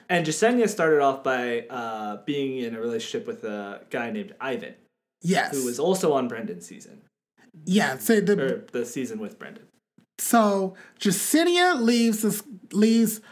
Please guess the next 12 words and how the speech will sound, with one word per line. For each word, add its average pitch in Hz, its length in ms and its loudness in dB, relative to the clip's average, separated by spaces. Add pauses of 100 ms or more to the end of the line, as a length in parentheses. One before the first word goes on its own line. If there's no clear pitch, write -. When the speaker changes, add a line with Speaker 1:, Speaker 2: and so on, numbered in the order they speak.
(240)
Speaker 2:
a 170 120 -4
biracial 240 720 2
black 185 320 0
man 160 280 -4
named 160 280 -4
Ivan 165 560 0 (600)
for 202 840 4 (680)
the, 180 260 2
for 208 140 2
the 185 80 0
guy 170 240 0
Chris, - 580 -2